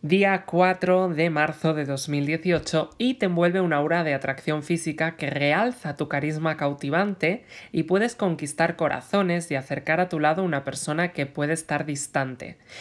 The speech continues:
Lánzate a ese romance osado, pon a funcionar tus cualidades atrevidas y tendrás muy buen éxito. Tu sexto sentido está muy bien influido por el tránsito de la luna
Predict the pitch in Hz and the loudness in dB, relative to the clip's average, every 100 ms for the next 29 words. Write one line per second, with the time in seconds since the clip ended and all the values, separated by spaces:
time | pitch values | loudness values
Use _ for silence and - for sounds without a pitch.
0 | - - 170 226 233 254 240 220 - 185 | -10 0 0 0 -2 0 0 0 0 0
1 | 170 165 175 180 156 131 - - 139 - | 2 2 0 0 -4 -6 -6 -6 -4 0
2 | 180 196 160 233 - - - - 190 220 | 2 2 0 -2 -8 -20 -6 0 2 2
3 | - 185 175 160 170 170 147 - 143 135 | 0 -2 0 0 0 -2 -6 -4 -2 0
4 | 135 151 170 160 156 139 180 190 175 202 | 0 0 0 -2 -2 -2 2 2 2 -2
5 | - 147 147 139 156 208 208 147 160 156 | -6 -6 -4 -2 0 -2 -2 -2 0 0
6 | 147 139 135 - 127 123 117 _ - - | 0 -2 -4 -8 -8 -8 -10 _ -20 -18
7 | - - 175 202 208 - 262 247 208 214 | -14 -2 0 2 0 -2 0 0 -2 0
8 | 202 202 185 185 190 180 180 180 175 143 | -2 0 0 2 2 2 2 -2 -2 0
9 | 180 165 165 139 135 131 143 147 165 175 | 2 2 0 -2 -6 -4 -2 -2 -2 -2
10 | 175 143 127 156 233 180 247 | 0 0 -2 0 2 2 -2